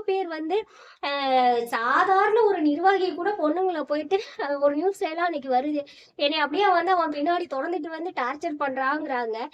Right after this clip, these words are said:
எத்தனையோ பேர் சின்ன பொண்ணுங்க, பிள்ளைங்களை எல்லாம் ரேப் பண்ணி விடுறாங்க டி எம் கே பார்ட்டியை சார்ந்தவங்க. அவங்க எல்லாம் தெரிஞ்சு கம்ப்ளைண்ட் கொடுக்குறாங்களே, யாராச்சும் எடுத்தீங்களா ஆக்ஷன்? அதெல்லாம் இவர் எடுக்கல. இவர் எப்படி சமாளிக்கிறாரு பாருங்களேன். என்னால செம்மங்க, செம்ம சமாளிஃபிகேஷன். பாத்துக்கோங்க. சூப்பர்.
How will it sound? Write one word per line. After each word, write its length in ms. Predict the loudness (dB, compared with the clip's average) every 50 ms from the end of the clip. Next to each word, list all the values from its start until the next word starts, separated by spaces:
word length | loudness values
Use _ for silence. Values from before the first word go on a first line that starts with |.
| -16 _ _ _ 0 0
எத்தனையோ 260 | 0 2 0 0 0 0
பேர் 180 | -2 -2 -4 2
சின்ன 240 | 4 6 6 6 6 4
பொண்ணுங்க, 300 | 2 2 2 -2 -2 -4 -8 -8
பிள்ளைங்களை 440 | -8 -6 -6 -6 -6 -6 -4 -4 -4
எல்லாம் 180 | -4 -6 -6 -6 -4
ரேப் 220 | -4 -4 -2 -2
பண்ணி 140 | -2 -2 -2
விடுறாங்க 340 | -4 -2 -2 2 2 2 2
டி 120 | 2 -2 -2 -2
எம் 100 | -2 -2
கே 80 | -4 -4
பார்ட்டியை 340 | -2 -4 -4 -4 -6 -4 -4 -4
சார்ந்தவங்க. 520 | -4 -4 -8 -10 -8 -8 -6 -6 -6 -8 -8 -12 -18 -14 -4
அவங்க 300 | -2 -2 0 0 0 0 -2 0
எல்லாம் 320 | 0 2 2 2 2 2 0
தெரிஞ்சு 300 | 0 2 0 0 0 -2 -2
கம்ப்ளைண்ட் 300 | -2 0 0 0 -2 -2 -2
கொடுக்குறாங்களே, 480 | -2 -2 -2 -2 -4 -4 -4 -4 -2
யாராச்சும் 400 | -2 -2 -2 -2 -4 -2 0 0 0
எடுத்தீங்களா 460 | 0 0 -2 -2 0 0 -2 -2 -4 -8
ஆக்ஷன்? 320 | -10 -6 -6 -4 -4 -4 -4 -6 -6
அதெல்லாம் 280 | -6 -6 -4 -2 0 0
இவர் 160 | 0 0 -2 -4
எடுக்கல. 240 | -6 -6 -6 -8 -6
இவர் 180 | -6 -4 -4 -4
எப்படி 220 | -4 -4 -8 -6 -6 -4
சமாளிக்கிறாரு 600 | -2 0 0 2 2 2 4 4 4 2 2 0 -4
பாருங்களேன். 400 | -4 -2 -2 -2 -2 -2 -4 -4 -2
என்னால 180 | -2 0 0 -2 -4 -6 -8 -8 -6 -4 -4 -4 -6 -8 -4 2
செம்மங்க, 800 | 4 4 4 4 2 2 2 2 4 6 6 6 6 4 2 0 -4 -4 -6 -6 -8 -6 _
செம்ம 300 | -6 -6 -6 -6 -6 -6 -4 -2 -2
சமாளிஃபிகேஷன். 800 | -2 0 2 2 2 4 2 0 -2 -4 -8 -8 -8 -8 -8 -8 -10 _ _ _
பாத்துக்கோங்க. 440 | -10 -8 -6 -4 -2 -2 -2 -2 -4 -6 -10 -14 -20 -20 -20 -20 -20 _ -4
சூப்பர். 320 | -2 -2 0 0 -4 -4